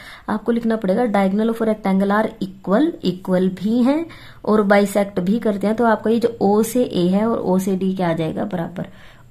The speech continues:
ओए, therefore O A is equal to O D, ठीक है। ये आपके दोनों पार्ट कैसे हो जाएंगे? इक्वल। अभी अगर आप यहाँ पर देखोगे, मैं यहाँ से ना इस ट्रायंगल को दोबारा से बना रही हूँ, क्योंकि स-, अगर सबको इकट्ठा देखोगे तो शायद कंफ्यूज हो जाओगे। ओ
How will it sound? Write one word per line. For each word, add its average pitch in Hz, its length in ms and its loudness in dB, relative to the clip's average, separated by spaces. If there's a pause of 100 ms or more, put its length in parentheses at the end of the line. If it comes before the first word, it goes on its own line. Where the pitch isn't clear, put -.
ओए, 208 640 2 (140)
therefore 196 540 0
O - 260 0 (100)
A 180 200 0
is 175 180 0
equal 165 380 -2
to 254 160 -2 (640)
O 170 120 0 (420)
D, 170 140 0 (460)
ठीक 226 120 -6
है। 285 80 0
ये 233 120 0
आपके 196 240 0
दोनों 196 260 0
पार्ट 185 220 -2
कैसे 180 240 -4
हो 170 60 -2
जाएंगे? 165 300 -2
इक्वल। - 320 -6 (400)
अभी 247 140 0
अगर 269 160 4
आप 269 140 2
यहाँ 233 180 2
पर 226 120 -2
देखोगे, 185 340 -2
मैं 233 120 0
यहाँ 233 200 2
से 269 120 -2
ना 269 80 2
इस - 180 -2
ट्रायंगल 208 320 2
को 220 120 -2
दोबारा 196 320 4
से 202 120 -2
बना 180 240 0
रही 170 120 -2
हूँ, 262 100 -4
क्योंकि 220 220 -6
स-, - 140 -12
अगर 202 280 -2
सबको 226 240 0
इकट्ठा 214 360 0
देखोगे 214 320 0
तो 220 100 -2
शायद 208 220 -2
कंफ्यूज 190 420 0
हो 165 80 0
जाओगे। 185 340 -6 (640)
ओ 220 340 4